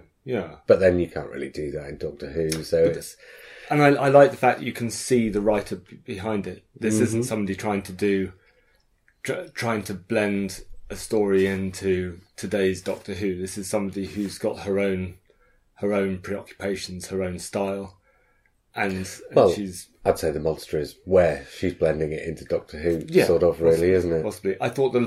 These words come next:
Speaker 1: the final scene jarred, the Missy scene at the end, tacked on.
Speaker 2: Yeah, but a lot of people have said that, but my response to that is they've done that at the start or at the end of every single episode
Speaker 1: Yeah,
Speaker 2: this year.
Speaker 1: and I haven't
Speaker 2: So
Speaker 1: enjoy-, and I had, I don't think that's been,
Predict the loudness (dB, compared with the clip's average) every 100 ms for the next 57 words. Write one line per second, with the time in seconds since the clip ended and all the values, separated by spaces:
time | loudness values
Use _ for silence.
0 | -2 -12 -4 2 4 2 -2 -2 0 0
1 | -4 0 2 2 0 -4 -4 -4 -6 -8
2 | -10 -6 -4 -4 -6 -14 -20 -10 -4 -4
3 | -4 -10 -16 _ _ -8 -8 -6 -2 -2
4 | -4 -12 -16 -18 -20 _ _ -4 0 0
5 | -2 _ 10 10 8 2 4 4 4 -6
6 | -4 -4 -4 -6 -8 -8 -10 -12 _ 2
7 | 2 2 -12 -2 4 4 4 0 -2 -2
8 | -4 -4 -2 -4 -10 -14 _ _ 4 8
9 | 8 10 8 2 0 -6 -10 -10 -10 -12
10 | -2 0 2 0 -2 -2 -2 0 2 4
11 | 2 -6 -14 _ _ _ -6 -4 -4 -4
12 | -2 0 -2 0 -2 -2 -8 -6 0 4
13 | 2 2 0 2 0 0 0 0 0 2
14 | 2 2 2 0 -2 -2 -2 -6 -8 0
15 | 0 0 -6 -8 -6 -14 -6 0 0 -2